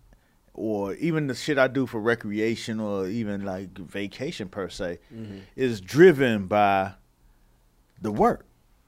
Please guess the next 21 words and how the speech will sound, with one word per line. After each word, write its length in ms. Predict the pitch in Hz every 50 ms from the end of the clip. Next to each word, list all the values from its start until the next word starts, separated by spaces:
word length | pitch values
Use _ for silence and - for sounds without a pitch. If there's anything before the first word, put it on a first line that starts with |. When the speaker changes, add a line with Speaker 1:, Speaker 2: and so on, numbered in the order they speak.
| _ -
Speaker 1:
or, 360 | 120 123 120 117 113 117 127
you 60 | 165
know 60 | 170 165
what 20 |
I'm 40 | 156
saying, 380 | - 165 156 143 139 139 135 127
the 80 | 131 123
pursuit 460 | - - 120 - - - 254 233 156
of 180 | 110 - 90 95
work. 220 | 98 90 - - _ _ _ _ _ _ _ _ _ _ _ -
Speaker 2:
Mm. 40 | 113
Speaker 1:
So, 400 | 135 135 143 131 123 120 117 113 - - _ _ _ _ _ _ _ _ _ _ _ _ _
so 320 | - - - 135 127 127
it's 120 | 127 120 120
like, 420 | 131 123 120 120 117 113 - - _ - - - -
we 80 | 135 139
was 80 | 135
talking 200 | - 160 143 135
about 160 | 135 131 127
Martha's 340 | 123 123 127 135 131 131 127
Vineyard. 360 | 120 160 190 156 98 78 -